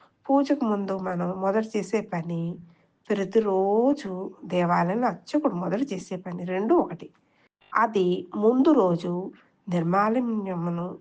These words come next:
తీసేసి పూజా సామాగ్రిని, పూజా గదిని శుభ్రపరిచి అన్నీ శుద్ధి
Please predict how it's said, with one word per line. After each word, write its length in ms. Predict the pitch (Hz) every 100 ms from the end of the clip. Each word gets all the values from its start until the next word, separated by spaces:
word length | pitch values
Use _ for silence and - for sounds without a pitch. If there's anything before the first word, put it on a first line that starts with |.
| _
తీసేసి 720 | 180 - 247 180 - 175 180 _ _ _ _ -
పూజా 240 | 285 285
సామాగ్రిని, 540 | 262 226 196 180 262 269
పూజా 300 | 190 185 170
గదిని 340 | 170 170 233
శుభ్రపరిచి 880 | - 175 208 220 175 - 185 185 - - - - -
అన్నీ 380 | 202 202 208 269
శుద్ధి 360 | 302 185 170